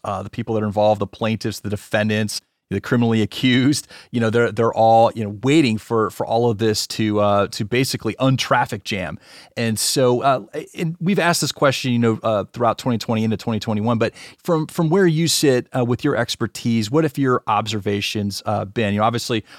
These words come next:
piled up court docket, courts have tried to mitigate this through, uh, remote proceedings, but how has that impacted, uh, in particular, the criminal courts and the defendants that are wrapped up in that?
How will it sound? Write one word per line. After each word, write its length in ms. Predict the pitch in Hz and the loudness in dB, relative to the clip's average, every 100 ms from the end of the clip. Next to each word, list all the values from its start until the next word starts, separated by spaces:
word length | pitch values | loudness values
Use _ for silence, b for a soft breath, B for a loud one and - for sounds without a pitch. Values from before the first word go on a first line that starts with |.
| B | B
piled 280 | 147 139 127 | 2 4 4
up 180 | 113 | 2
court 280 | - 131 110 | 0 0 0
docket, 480 | - 107 110 113 98 | 2 2 2 -2 -2
courts 260 | - 120 - | -4 -4 -4
have 100 | - | -2
tried 180 | 120 | 0
to 60 | 110 | 2
mitigate 440 | 107 107 104 104 | 2 0 2 0
this 220 | - 107 - | 0 -4 -4
through, 260 | 107 - | -6 -4
uh, 220 | 113 101 101 | 0 0 0
remote 320 | 110 123 - | 0 0 -2
proceedings, 400 | 113 - 120 104 | -6 -2 -2 0
but 180 | 113 - B B B B | -2 -2 B B B B
how 220 | 180 233 | 0 2
has 120 | 269 | 2
that 160 | 190 143 | 2 2
impacted, 960 | 143 143 113 123 117 - 113 107 107 95 | 2 0 0 -2 -4 -2 0 4 4 2
uh, 260 | 98 104 - | 0 0 0
in 160 | 123 135 | -2 -2
particular, 440 | 123 - - 110 | -4 -4 -2 -2
the 80 | 101 | -2
criminal 280 | 131 123 110 | 0 0 0
courts 360 | - 110 - - | 0 0 0 -4
and 100 | 117 | -4
the 60 | 107 | -2
defendants 720 | - - - 147 123 104 - | -6 -6 0 2 2 0 0
that 180 | 107 101 | 0 2
are 120 | 98 | 2
wrapped 260 | 107 104 101 | 2 0 0
up 160 | 95 | -4
in 80 | 76 | -6
that? 200 | 65 - | -12 -14